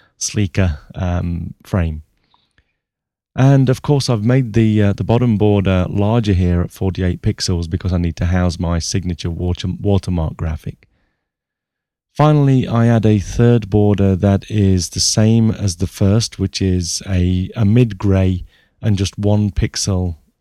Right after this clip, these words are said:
all the way around the image on all four sides. The reason for this last border is, again, to make the border as portable as possible. For example, I don't need this outer border on my current dark,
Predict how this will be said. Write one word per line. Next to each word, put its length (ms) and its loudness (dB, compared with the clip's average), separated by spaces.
all 200 0
the 80 0
way 160 2
around 360 0
the 160 -2
image 280 -4
on 120 0
all 100 0
four 260 -6
sides. 580 -8
The 80 -2
reason 360 -4
for 500 -6
this 340 -4
last 300 -4
border 340 -2
is, 120 -6
again, 420 0
to 120 -8
make 240 -2
the 80 -6
border 340 -2
as 100 -6
portable 460 -2
as 100 -4
possible. 560 -6
For 140 -4
example, 640 -2
I 120 -2
don't 360 -4
need 380 0
this 320 -4
outer 280 -4
border 380 0
on 100 -2
my 120 -2
current 400 -2
dark, 280 -2